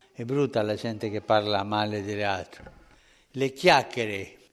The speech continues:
sono cristiane o no? Chiacchierare è una preghiera?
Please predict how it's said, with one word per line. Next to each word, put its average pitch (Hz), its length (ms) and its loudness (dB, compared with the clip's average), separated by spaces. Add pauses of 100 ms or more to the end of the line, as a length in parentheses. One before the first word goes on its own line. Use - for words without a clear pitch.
(300)
sono 160 420 0
cristiane 196 760 2
o 151 100 2
no? 110 340 -4 (720)
Chiacchierare 104 880 -2 (720)
è 131 420 -2 (140)
una 127 260 -2
preghiera? 123 800 4